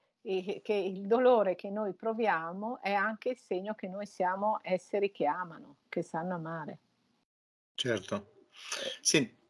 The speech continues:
Speaker 2: senti, tu mi avevi detto che avresti, eh, parlato anche di questa cosa, eh, partendo da un libro,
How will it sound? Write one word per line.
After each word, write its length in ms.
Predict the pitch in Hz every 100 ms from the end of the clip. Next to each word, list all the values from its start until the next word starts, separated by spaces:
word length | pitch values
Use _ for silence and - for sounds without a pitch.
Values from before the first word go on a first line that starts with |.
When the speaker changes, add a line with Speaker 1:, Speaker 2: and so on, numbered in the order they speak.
| _ _ _
Speaker 2:
senti, 540 | - - 143 113 127
tu 380 | - 214 117 107
mi 140 | 123 120
avevi 280 | 120 131 131
detto 340 | 117 107 110
che 320 | - 113 107
avresti, 880 | - 117 117 120 - - 117 107 104
eh, 160 | 101 110
parlato 560 | - 113 123 127 -
anche 340 | 107 117 113 107
di 100 | 98
questa 380 | - 113 - 131
cosa, 600 | - 120 113 127 131 -
eh, 340 | 120 113 110
partendo 880 | 104 143 143 127 113 110 110 117 120
da 360 | 117 107 107 104
un 180 | 110 113
libro, 500 | 113 104 104 104 -